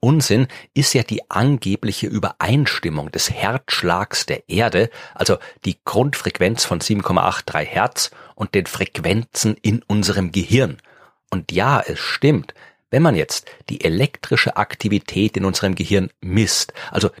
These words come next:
die Arbeit unserer Nervenzellen, dann sieht man, dass dort diverse periodische Spannungsschwankungen auftreten. Da gibt's die Alpha-Wellen, die Delta-Wellen und so weiter. Und es gibt sogar Wellen mit einer Frequenz von circa sieben Komma acht Hertz. Aber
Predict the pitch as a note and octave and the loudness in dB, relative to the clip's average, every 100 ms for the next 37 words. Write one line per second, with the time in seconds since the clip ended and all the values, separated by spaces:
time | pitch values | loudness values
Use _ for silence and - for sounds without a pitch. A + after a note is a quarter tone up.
0 | - - - F2+ A2+ F#2+ G2+ - E2+ E2 | -8 -2 0 2 0 0 -2 0 0 2
1 | C3 - G2+ - D2 C2+ _ - _ - | 2 2 -2 0 -2 -2 _ -20 _ -8
2 | E2+ - E3+ - G2+ D#3+ - _ - D3 | -2 0 2 2 2 2 -4 _ 0 0
3 | - - F#2 C3+ - _ A2+ E2+ E2 F#2 | 0 0 2 2 2 _ -4 0 0 2
4 | A#2 E3 D#3+ - G#2 E2+ D#2 E2+ A2 - | 0 0 -4 -4 -4 -2 -4 -4 -4 -2
5 | C#3 - C3 D3+ A#2+ E2 - - D#2+ D#2 | -2 0 2 4 2 2 -2 0 0 -2
6 | E2+ F2+ - D#2 - - D2+ - - - | -6 -2 0 0 -2 -4 -4 -4 -16 -16
7 | - - F2 A2 - - G#2 - F#2 G2 | -20 -14 -6 -4 -2 -2 -4 -2 -2 0
8 | - E2+ E2+ F2+ F2 B2+ - D#2+ F2+ F#2 | -2 0 -2 -2 -4 -6 -2 -2 0 -2
9 | E2 E2+ F#2+ G2+ G2+ G#2 D#2+ G2 - E3 | 0 0 0 -4 -4 0 0 0 2 2
10 | C#3+ - G3 - - C#3+ F#2+ D#2+ E2+ C3+ | 2 2 -2 -4 -4 0 0 2 4 4
11 | G3+ - - - B2+ F#3+ E3+ C3+ C3 D#3 | 2 -2 -16 -6 -2 -2 2 2 2 -2
12 | - E2+ C#3 - - F3+ - F#2 - D#3 | 0 0 0 -4 -4 -4 -4 -4 -2 -2
13 | - F#2+ - B2+ C3 - B2 - E3 - | 0 -4 -4 -2 0 0 -4 -2 0 0
14 | _ - - - A2 - | _ -10 0 0 2 -2